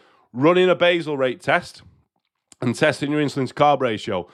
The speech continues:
<clears throat> Excuse me. Even someone that wa-, isn't wanting to lose body fat or gain lean muscle and you're struggling with your levels,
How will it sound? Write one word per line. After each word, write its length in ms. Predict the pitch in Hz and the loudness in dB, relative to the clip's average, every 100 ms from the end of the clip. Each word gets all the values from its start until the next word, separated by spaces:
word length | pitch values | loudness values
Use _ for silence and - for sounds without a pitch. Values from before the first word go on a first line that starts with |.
| _ _ _ | _ _ _
<clears throat> 320 | _ - - | _ -12 -4
Excuse 540 | 233 175 120 147 131 | -2 -2 -4 -10 -8
me. 200 | 120 107 156 | -6 -6 -2
Even 260 | 196 208 | -2 -2
someone 300 | 180 180 175 | -6 -4 -2
that 180 | 143 113 | -2 0
wa-, 240 | 127 156 143 | 2 2 0
isn't 320 | 147 185 151 | -4 -4 -2
wanting 340 | 156 160 170 | -2 -2 -4
to 80 | 165 | -4
lose 260 | 151 147 139 | -2 -2 -2
body 240 | 143 131 | 0 -2
fat 320 | 123 123 160 - | -2 0 0 0
or 100 | 117 | -4
gain 240 | 127 127 | -2 0
lean 140 | 123 120 | 0 0
muscle 280 | 123 - | -2 -2
and 100 | 156 | -4
you're 60 | 143 | -4
struggling 340 | - 143 135 | -4 -6 -4
with 100 | 135 | -4
your 100 | 127 | -2
levels, 400 | 123 123 147 170 | -2 -2 0 -2